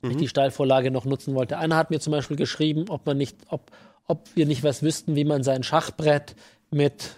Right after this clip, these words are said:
Speaker 1: ähm, per Bluetooth mit einer App verbindet, dass er die Züge auf seinem Schach-, die seine Schachspiel-App auch auf dem echten Brett nachziehen kann.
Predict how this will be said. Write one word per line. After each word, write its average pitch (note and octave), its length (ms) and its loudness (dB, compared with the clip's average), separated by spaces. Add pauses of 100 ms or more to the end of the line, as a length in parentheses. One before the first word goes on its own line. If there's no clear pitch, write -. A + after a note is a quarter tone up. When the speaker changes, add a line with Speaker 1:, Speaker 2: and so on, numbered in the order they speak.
(220)
Speaker 1:
ähm, C3 340 0
per C3 180 0
Bluetooth D3+ 540 0
mit C#3+ 180 -2
einer C#3+ 140 0
App - 160 0
verbindet, D3+ 540 0
dass D3 120 -4
er C#3 120 0
die D3+ 180 -6
Züge D#3+ 380 0
auf C#3 80 -10
seinem C3+ 180 -2
Schach-, - 360 -6 (400)
die C#3 40 -2
seine C#3 240 2
Schachspiel-App E3+ 840 0 (280)
auch D3+ 160 4
auf C#3+ 120 2
dem F3+ 100 -4
echten D#3 300 0
Brett D3 360 2 (920)
nachziehen C3+ 580 0
kann. B2+ 260 -2